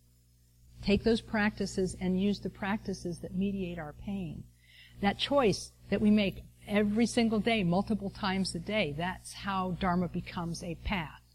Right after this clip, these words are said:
That's how it becomes a path. And, uh, and the next, um, step after that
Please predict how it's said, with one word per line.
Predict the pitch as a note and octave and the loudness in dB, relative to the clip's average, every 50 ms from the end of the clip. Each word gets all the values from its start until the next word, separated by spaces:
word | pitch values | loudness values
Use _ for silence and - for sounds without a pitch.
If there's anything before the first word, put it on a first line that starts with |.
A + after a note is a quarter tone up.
| _ _ _ _ _ _ _ _ _ _ _ - | _ _ _ _ _ _ _ _ _ _ _ -6
That's | - F3+ F#3 F3+ - | -4 -2 -2 -2 -4
how | - G3 F#3+ | -6 -6 -6
it | F#3 F#3 | -6 -6
becomes | - F3 - - - F3+ G3 F3+ - | -8 -10 -8 -4 -2 0 0 0 0
a | - | -4
path. | - - - - - - - _ _ _ _ _ _ _ _ _ _ _ _ _ - - - - - | -8 -10 -12 -14 -14 -18 -20 _ _ _ _ _ _ _ _ _ _ _ _ _ -20 -20 -20 -12 -2
And, | F#3 F#3+ F3+ F3 E3 - - | 2 2 4 4 2 0 0
uh, | F3+ F3+ F3+ E3+ E3 D#3+ - - | 2 4 4 4 4 2 0 2
and | F#3+ F#3 F3+ F3+ - - - - | 2 4 4 4 2 0 -2 0
the | F#3+ F#3 | 4 6
next, | F#3+ G#3 B3 C#4 - - - - - - | 8 8 6 6 2 -4 -10 -10 -12 -8
um, | - F3+ E3+ E3 D#3+ D#3 D#3+ F3+ - - _ _ _ _ | -6 -6 -4 -4 -4 -4 -4 -6 -8 -12 _ _ _ _
step | - - - - G#3+ G3+ - | -18 -2 2 4 4 4 6
after | F#3+ F3+ F3+ - - F#3 F3 | 4 4 2 2 -2 -4 0
that | G#3 A#3 - A#3+ F#3 D#3 D#3 - | 2 2 2 4 2 0 -2 -4